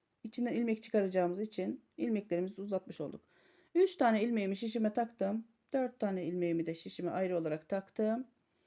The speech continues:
Sol taraftan şişimi takıp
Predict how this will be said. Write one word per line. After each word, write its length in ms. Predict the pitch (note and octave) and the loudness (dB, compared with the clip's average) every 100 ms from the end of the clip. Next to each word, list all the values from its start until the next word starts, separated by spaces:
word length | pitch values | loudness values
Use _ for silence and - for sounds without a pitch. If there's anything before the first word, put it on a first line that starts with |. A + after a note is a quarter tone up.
| _ _ _ _ _ _ _ _ _ _ _ _ _ _ _ _ | _ _ _ _ _ _ _ _ _ _ _ _ _ _ _ _
Sol 200 | - C#4 | -2 0
taraftan 580 | B3+ A3 G3 G3 F#3 F#3+ | 2 2 2 0 -4 -4
şişimi 360 | - A3+ G#3 F#3+ | -6 -8 -6 -4
takıp 460 | G#3+ G#3 F#3+ A3 | -4 -4 -6 -6